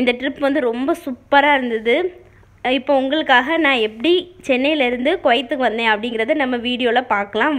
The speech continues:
வாங்க. இப்போ நம்ம வீட்ல இருந்து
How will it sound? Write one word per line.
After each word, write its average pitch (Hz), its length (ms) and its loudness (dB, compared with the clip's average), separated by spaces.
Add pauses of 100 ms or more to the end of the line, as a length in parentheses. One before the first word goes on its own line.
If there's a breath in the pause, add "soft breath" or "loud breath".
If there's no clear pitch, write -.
வாங்க. 185 340 -2 (1900 soft breath)
இப்போ 285 120 0 (100)
நம்ம 269 120 2 (140)
வீட்ல 285 360 0
இருந்து 240 300 -2